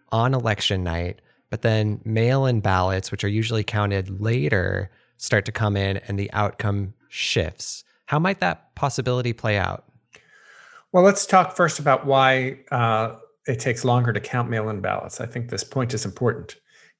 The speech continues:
Speaker 2: Uh, when you vote by mail, uh, you're not in person in the polling place. And so they need to make sure, those election officials, that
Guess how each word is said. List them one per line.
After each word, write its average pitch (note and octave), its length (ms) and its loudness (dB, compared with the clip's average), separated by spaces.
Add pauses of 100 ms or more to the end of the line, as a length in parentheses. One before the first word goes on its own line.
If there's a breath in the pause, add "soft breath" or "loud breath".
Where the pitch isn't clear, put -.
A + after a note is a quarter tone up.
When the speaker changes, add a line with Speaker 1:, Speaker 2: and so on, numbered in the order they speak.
Speaker 2:
Uh, G#2 280 -4
when C3 320 0
you D3 100 4
vote F3+ 380 4
by C3+ 160 6
mail, A#2+ 680 0 (100)
uh, A2+ 300 -2
you're B2 80 0
not B2 240 2
in B2+ 80 -4
person A#2+ 360 -2
in A#2+ 40 -2
the G2+ 80 -6
polling C3 340 -2
place. A2 400 -6
And A#2+ 80 -6
so B2 380 -2 (240 loud breath)
they C#3 80 -2
need F3+ 200 2
to E3 180 4
make C3 240 2
sure, C3 500 4
those A#2 260 -2
election B2+ 320 -2
officials, A#2 440 -2
that A#2+ 320 -2